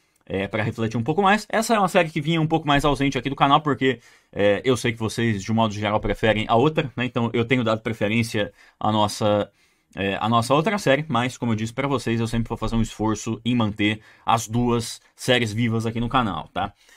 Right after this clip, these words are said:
Então, vamos passar pro nosso episódio aqui de hoje.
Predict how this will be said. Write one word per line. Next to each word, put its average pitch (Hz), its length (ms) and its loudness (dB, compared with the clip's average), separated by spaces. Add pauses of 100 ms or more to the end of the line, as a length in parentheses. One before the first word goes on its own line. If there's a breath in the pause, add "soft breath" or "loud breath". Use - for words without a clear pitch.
(300 soft breath)
Então, 180 280 6
vamos 196 200 0
passar 170 380 6
pro 170 140 -4
nosso 160 480 -2
episódio 135 640 0
aqui 117 160 -6
de 104 100 -2
hoje. 208 340 0